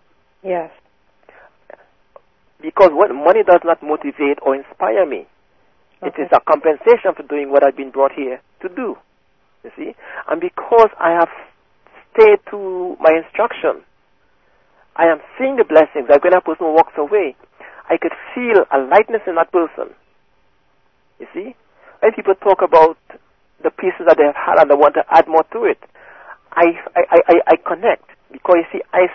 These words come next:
Speaker 2: see the importance of what I do through the eyes of other people. You
Speaker 1: Yeah.
Speaker 2: see? And that helps me to understand more and more and to be, to walk with more confidence into what I am doing.
Speaker 1: I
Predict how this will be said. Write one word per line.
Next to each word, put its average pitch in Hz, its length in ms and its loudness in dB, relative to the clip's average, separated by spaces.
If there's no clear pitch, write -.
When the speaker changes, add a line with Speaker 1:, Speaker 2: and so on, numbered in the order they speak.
Speaker 2:
see 226 300 -12
the - 60 -2
importance 180 500 -2
of 151 120 0
what 151 240 0
I 196 240 2
do 139 160 -10
through 254 220 -6
the 180 120 2
eyes 147 280 -2
of 139 120 -8
other 143 200 -4
people. - 420 -14
You 233 80 -18
Speaker 1:
Yeah. 180 140 -8
Speaker 2:
see? 320 80 -12
And 135 240 -4
that 185 220 6
helps 185 260 2
me 175 60 -18
to 180 120 0
understand 151 520 0
more 156 240 2
and 139 80 -4
more 156 360 2
and 294 180 -2
to - 80 -14
be, 156 120 -8
to - 120 -4
walk 165 200 2
with 160 100 -6
more 156 180 2
confidence 226 540 -4
into 147 160 -14
what 147 140 2
I 143 100 2
am 135 200 -6
doing. - 240 -16
Speaker 1:
I 208 160 2